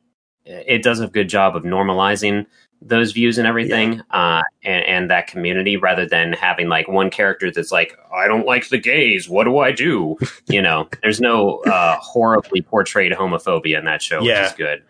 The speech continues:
Speaker 2: And, and
Speaker 1: And
Speaker 2: I think
Speaker 1: I think
Speaker 2: I've
Speaker 1: that's kind of, mm-hmm.
Speaker 2: Oh, so I was gonna say, and I mentioned it on previous, I've mentioned on a couple of shows, actually, um, how I, I per-, personally, I feel like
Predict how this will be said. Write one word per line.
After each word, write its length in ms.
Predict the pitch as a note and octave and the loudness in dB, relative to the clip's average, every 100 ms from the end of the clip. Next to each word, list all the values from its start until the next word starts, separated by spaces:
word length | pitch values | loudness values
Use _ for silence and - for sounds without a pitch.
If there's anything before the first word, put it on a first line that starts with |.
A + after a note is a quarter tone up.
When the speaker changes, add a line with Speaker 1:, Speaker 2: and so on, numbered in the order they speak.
| - - | -10 -2
Speaker 2:
And, 160 | C3 | 0
and 160 | B2+ C3 - | 0 -4 -4
Speaker 1:
And 120 | D3 | 0
Speaker 2:
I 40 | C#3+ | 2
think 160 | F#3 | 2
Speaker 1:
I 80 | D#3 | 0
think 80 | C#3 | 0
Speaker 2:
I've 120 | C#3 | -4
Speaker 1:
that's 120 | A2 | -4
kind 240 | - C3 B2 - _ _ _ _ B2 | -6 -2 -2 -4 _ _ _ _ -4
of, 40 | B2 | -2
mm-hmm. 220 | C#3+ - | -4 -4
Speaker 2:
Oh, 140 | E3+ C#3+ | -2 2
so 120 | D3 | 2
I 40 | |
was 80 | C3 | 2
gonna 120 | D#3+ | 0
say, 120 | C3+ | 0
and 100 | D3+ | 0
I 40 | C#3 | 2
mentioned 400 | D#3 D#3+ - A#2 | 2 0 0 0
it 220 | A2+ - | -2 -4
on 140 | C3 | -4
previous, 480 | B2 F#3+ E3 A#2 - | 0 0 2 2 0
I've 140 | B2 F3 | 0 0
mentioned 260 | E3+ B2+ | 2 0
on 20 | |
a 40 | G#2+ | 2
couple 240 | D3+ B2 | 0 0
of 60 | A2 | -2
shows, 200 | G#2 F#2+ | -2 -2
actually, 580 | G2 - F#2+ F#2+ G#2+ - | -2 -2 0 2 2 2
um, 560 | A#2 A2+ G#2 G#2 G2+ - _ _ | 2 4 2 0 -4 -8 _ _
how 320 | A#2+ A2 A2 | 0 2 2
I, 200 | B2+ A#2 - _ | 2 -2 -4 _
I 140 | C#3 C3 | 0 0
per-, 320 | B2+ D3 D3+ | 0 0 0
personally, 720 | - E3 C#3+ A2+ G#2+ A2+ A2 - - _ _ _ | 0 0 0 0 0 0 -2 -14 -20 _ _ _
I 60 | A2+ | -4
feel 240 | - C3 | 2 4
like 420 | A#2+ A2+ A#2 - | 4 2 -2 -12